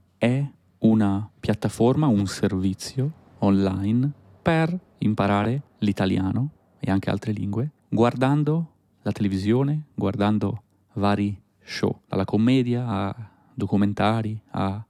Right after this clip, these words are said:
show per i bambini, con i sottotitoli che permette anche di vedere la traduzione di questi sottotitoli per imparare e migliorare la lingua italiana, che grazie a un sistema di flashcard incorporato permette poi di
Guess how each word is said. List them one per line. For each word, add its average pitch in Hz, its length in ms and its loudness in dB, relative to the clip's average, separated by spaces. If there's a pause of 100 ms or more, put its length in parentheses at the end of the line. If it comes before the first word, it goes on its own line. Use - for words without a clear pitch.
show 98 560 -2
per 101 480 -2
i 104 360 -4
bambini, 104 640 2
con 175 520 4
i 110 100 -6
sottotitoli 113 800 -2
che - 140 -6
permette 131 680 2
anche 113 380 0
di 104 260 -4 (240)
vedere 101 260 2
la 101 120 2
traduzione - 800 -6
di - 80 -18
questi - 280 -6
sottotitoli 104 540 -8
per 135 340 0
imparare 98 680 -4
e 101 100 -6
migliorare 98 560 -2 (140)
la 95 100 -8
lingua 104 200 2
italiana, 95 440 -4
che - 120 -4
grazie 123 300 2
a 117 40 4
un 107 60 0
sistema 113 360 0
di 101 80 0
flashcard 110 880 -2
incorporato 107 920 0 (280)
permette 127 440 2
poi 110 260 4
di 104 200 0